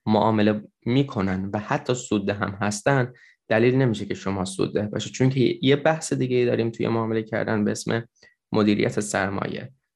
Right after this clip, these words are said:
و شما لزوماً مدیریت سرمایه رو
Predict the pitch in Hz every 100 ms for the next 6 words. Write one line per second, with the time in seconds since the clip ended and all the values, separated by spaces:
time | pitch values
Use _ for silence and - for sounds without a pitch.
0 | _ 110 107 110 110 117 131 - _ _
1 | 110 117 113 120 117 151 131 113 117 -
2 | - 104 104 104 101 120 127 127